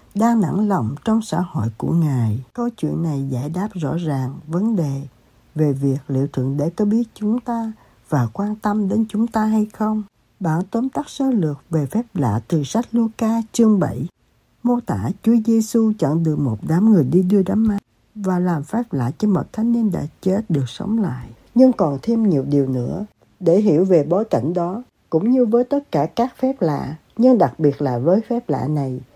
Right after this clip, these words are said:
khung cảnh là thiết yếu để hiểu tình tiết này. Vì đã giảng dạy tại trung tâm Brigham Young University, Jerusalem,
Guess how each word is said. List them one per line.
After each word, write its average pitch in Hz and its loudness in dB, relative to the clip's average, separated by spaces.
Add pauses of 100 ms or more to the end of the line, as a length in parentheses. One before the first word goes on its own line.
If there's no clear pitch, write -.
(280)
khung 254 6
cảnh 165 2
là 165 2
thiết - -4
yếu 220 2
để 151 0
hiểu 147 -4
tình 143 2
tiết 202 -2
này. 131 -6 (640)
Vì 185 12
đã 160 4
giảng 175 2
dạy 139 0
tại 139 0
trung 233 0
tâm 220 0
Brigham 233 0
Young 214 2
University, 208 2 (340)
Jerusalem, 196 2